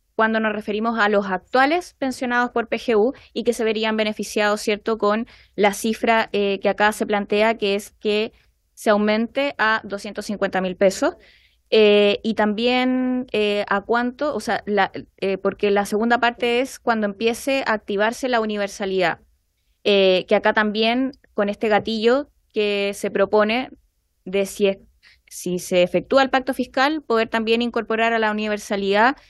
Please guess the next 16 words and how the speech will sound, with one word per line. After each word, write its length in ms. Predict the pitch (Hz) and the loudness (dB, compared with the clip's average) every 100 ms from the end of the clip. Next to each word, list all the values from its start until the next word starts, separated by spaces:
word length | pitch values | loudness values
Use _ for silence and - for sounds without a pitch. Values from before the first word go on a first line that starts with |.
| _ _ _ - | _ _ _ -4
de, 320 | 214 220 220 208 | 2 2 2 0
de 140 | 214 | -2
personas, 680 | 226 220 277 269 285 330 - | 0 0 0 2 0 -2 -4
eso 580 | 233 233 - 254 254 247 - | -6 -4 -2 0 0 -2 -4
también 280 | 214 226 | 0 2
implica, 400 | 247 247 233 220 185 | 0 -2 -2 -2 0
¿cómo, 460 | 247 254 254 240 | 0 2 0 -2
cómo, 1120 | - 240 247 247 240 240 233 233 226 226 220 - | -2 -2 0 0 0 -2 -2 -4 -4 -6 -8 -6
eh, 220 | 208 202 | -4 -4
se 180 | 196 220 | -2 0
vería 240 | 202 202 233 | 2 4 4
en 80 | |
la 100 | 214 | 6
práctica? 380 | 202 226 - 156 | 4 2 0 -6
Es 80 | 180 | -6
decir, 400 | 185 - 226 | -6 -2 -2